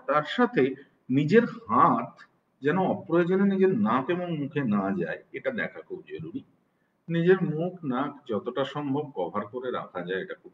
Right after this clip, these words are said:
প্রয়োজন, especially যখন কাশি বা হাঁচি হচ্ছে। শরীর খারাপ থাকলে নিজেকে একটা জায়গায় আবদ্ধ রাখা ভালো, যে সিমটম গুলোর কথা বলা হলো।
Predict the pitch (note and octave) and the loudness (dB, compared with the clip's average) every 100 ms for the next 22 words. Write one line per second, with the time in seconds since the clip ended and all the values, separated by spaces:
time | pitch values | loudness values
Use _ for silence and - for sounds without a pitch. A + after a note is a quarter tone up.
0 | _ E2+ E2 E2 G#3 - _ F#2+ F#2 - | _ -8 -6 -6 -8 -10 _ -10 -10 -8
1 | C3 D3+ C#3 B2 G2 G#2 F#2 E2+ - A#2+ | -8 -8 -6 -6 -4 -6 -4 -6 -6 -8
2 | G#2 F2 E2+ - _ _ E2 D#2+ - D#2+ | -6 -6 -6 -12 _ _ -10 -10 -10 -14
3 | - - - - - _ _ _ _ _ | -14 -18 -16 -18 -18 _ _ _ _ _
4 | _ _ _ _ _ _ _ _ _ - | _ _ _ _ _ _ _ _ _ -14
5 | - C#3 D3 D3 D3 D3+ - D3+ E3 F#3 | -4 -2 -2 -4 -4 -4 -6 -4 -2 -2
6 | G#2 A2 - B2 - B2 A2+ A#2 A#2+ B2 | -4 -6 -4 -6 -4 -6 -6 -6 -4 -4
7 | - _ _ _ - - G2+ B2+ A#2+ A2 | -6 _ _ _ -20 -8 -6 -2 -4 -2
8 | A#2+ G#2 F2 E2+ - G2+ G2+ F#2 F2 E2+ | -6 -6 -8 -10 -10 -8 -8 -6 -8 -8
9 | F2 E2+ F2 F2 - - F2 D#2 D#2 E2 | -8 -8 -8 -10 -12 -12 -12 -10 -10 -8
10 | - | -12